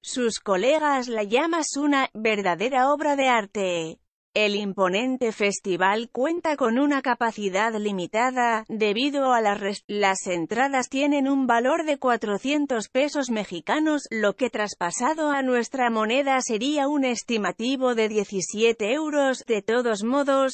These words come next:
María Iborra usa sus redes sociales, recientemente incorporado TikTok, para cautivar aún más con su arte y transformismo.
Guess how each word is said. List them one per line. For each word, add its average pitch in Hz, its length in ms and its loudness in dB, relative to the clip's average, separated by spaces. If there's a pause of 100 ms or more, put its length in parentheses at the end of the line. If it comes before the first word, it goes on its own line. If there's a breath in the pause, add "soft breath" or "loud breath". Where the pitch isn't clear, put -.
María 190 460 2
Iborra 320 560 0
usa 277 340 -4
sus 226 220 -2
redes 269 400 -2
sociales, 208 800 -2
recientemente 277 960 -2
incorporado 262 880 2
TikTok, 285 720 -2
para 233 280 4
cautivar 220 600 0
aún 254 320 0
más 269 320 0
con 302 280 -2
su 247 260 2
arte 294 380 0
y 254 120 0
transformismo. 214 1040 -4